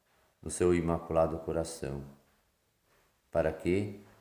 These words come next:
toda a vida fosse marcada pelo amor de mãe,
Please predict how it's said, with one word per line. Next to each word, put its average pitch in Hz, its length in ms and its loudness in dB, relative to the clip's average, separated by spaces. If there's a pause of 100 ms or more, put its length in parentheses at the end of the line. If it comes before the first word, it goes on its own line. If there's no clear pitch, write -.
(240)
toda 95 240 4
a 87 40 6
vida 92 340 0
fosse 82 880 -2 (400)
marcada 87 1040 -2 (560)
pelo 80 240 0
amor 78 380 -2
de 76 100 -8
mãe, 87 580 -4